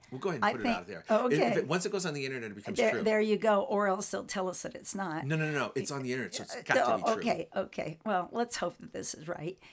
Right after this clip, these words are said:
Speaker 2: Anyway, I think that the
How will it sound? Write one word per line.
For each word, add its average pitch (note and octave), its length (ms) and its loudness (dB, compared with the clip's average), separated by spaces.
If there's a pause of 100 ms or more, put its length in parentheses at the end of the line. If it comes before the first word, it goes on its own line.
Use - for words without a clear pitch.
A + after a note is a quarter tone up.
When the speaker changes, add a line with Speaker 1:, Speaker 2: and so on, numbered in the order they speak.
(280)
Speaker 2:
Anyway, G3 600 4
I A#3 240 2
think C4+ 440 -4
that F3+ 460 0
the F#3+ 600 0